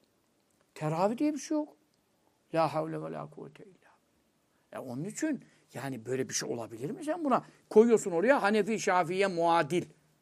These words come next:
olarak beşinci diyorsun ya. Bunlar bir, bir, nasıl bir şeydir ya?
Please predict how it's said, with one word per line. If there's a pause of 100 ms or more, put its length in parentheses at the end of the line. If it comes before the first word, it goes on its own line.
(360)
olarak
beşinci
diyorsun
ya. (460)
Bunlar
bir,
bir,
nasıl
bir
şeydir
ya?